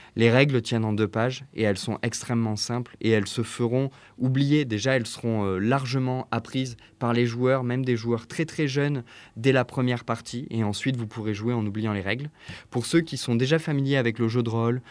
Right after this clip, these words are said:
avec des jeux de société un petit peu complexes ou qui, euh, ont tout simplement envie de découvrir toutes les potentialités du système D, là, en fait, il y a des complexités qui vont être, euh, qui vont pouvoir venir s'imbriquer dans le système de jeu de base,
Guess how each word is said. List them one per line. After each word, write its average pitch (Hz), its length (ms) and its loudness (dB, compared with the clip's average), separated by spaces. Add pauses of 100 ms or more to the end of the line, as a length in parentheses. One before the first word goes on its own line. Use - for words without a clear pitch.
(180)
avec 110 240 4
des 117 140 6
jeux 117 140 2
de 117 40 -4
société 123 420 -2
un 120 80 2
petit 117 180 -6
peu 127 120 0
complexes 131 560 -2 (240)
ou 175 220 6
qui, 160 360 4
euh, 123 220 10
ont 113 120 2
tout - 120 -8
simplement 147 480 0
envie 123 220 0
de 113 100 -2
découvrir 123 500 -4
toutes - 200 -10
les 107 60 0
potentialités 120 680 -6
du 117 100 -8
système 107 460 -2
D, 139 140 0 (420)
là, 131 200 6
en 139 100 4
fait, 160 340 0
il 139 40 4
y - 40 6
a 135 60 4
des 123 120 2
complexités 123 640 -2
qui 175 140 -8
vont 113 180 0
être, - 260 -8
euh, 98 380 0 (240)
qui - 100 -4
vont 120 160 4
pouvoir 147 480 2
venir 127 320 0
s'imbriquer 139 540 0
dans 135 180 0
le 131 80 0
système 123 540 -2
de 110 120 -2
jeu 110 160 0
de 107 120 -2
base, 135 360 2